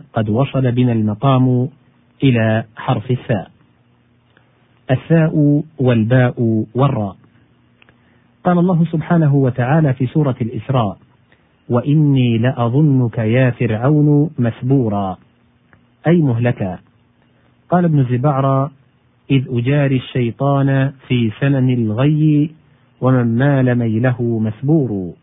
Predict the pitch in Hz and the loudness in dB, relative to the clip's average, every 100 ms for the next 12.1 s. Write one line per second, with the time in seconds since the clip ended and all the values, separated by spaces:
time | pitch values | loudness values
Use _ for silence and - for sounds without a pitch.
0 | _ _ _ _ _ _ _ _ _ 127 | _ _ _ _ _ _ _ _ _ -2
1 | 120 127 170 143 135 143 127 120 139 135 | 0 0 0 0 -2 -2 -6 -4 -2 -2
2 | 120 110 117 135 107 92 - _ _ _ | -2 -2 0 0 -2 -6 -14 _ _ _
3 | _ _ _ _ _ _ _ _ _ _ | _ _ _ _ _ _ _ _ _ _
4 | 139 143 156 143 196 196 180 147 165 135 | -8 -2 0 0 -2 -2 0 0 0 -2
5 | 127 123 120 117 156 143 156 160 _ _ | -4 -4 -6 -4 -4 -2 -4 -6 _ _
6 | 147 139 147 139 160 190 175 143 143 180 | -4 -2 -4 -4 -2 0 -2 0 -2 0
7 | 175 151 131 131 113 123 131 160 143 123 | 0 0 0 -2 -2 -4 0 0 0 0
8 | 117 - 139 143 107 98 95 _ _ _ | -2 -2 0 0 0 -4 -10 _ _ _
9 | _ _ _ _ _ 143 143 131 123 120 | _ _ _ _ _ 0 2 2 0 0
10 | 117 143 165 160 156 160 165 139 127 - | 0 2 2 2 2 2 0 -4 -4 -2
11 | 139 156 139 143 135 127 123 110 139 110 | 0 0 0 0 0 0 0 -2 -2 -2